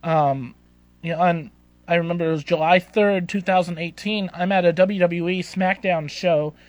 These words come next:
in Omaha, Nebraska, and they're recording two oh five Live afterwards, and Akira Tozawa has a match against Jason Strife. And Jason Strife, he, he looked pretty good in that match.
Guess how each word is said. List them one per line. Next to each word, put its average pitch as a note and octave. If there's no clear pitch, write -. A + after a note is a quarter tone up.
in D#3+
Omaha, E3
Nebraska, D#3
and E3+
they're E3
recording F3+
two G#3+
oh F#3
five F3+
Live F3
afterwards, D#3
and F3
Akira A3
Tozawa F#3
has D#3+
a E3+
match F#3
against F3+
Jason D3
Strife. G#3+
And G3
Jason C4
Strife, C#4+
he, D4+
he A3+
looked C4+
pretty D#4+
good D#4
in F#4+
that F3+
match. -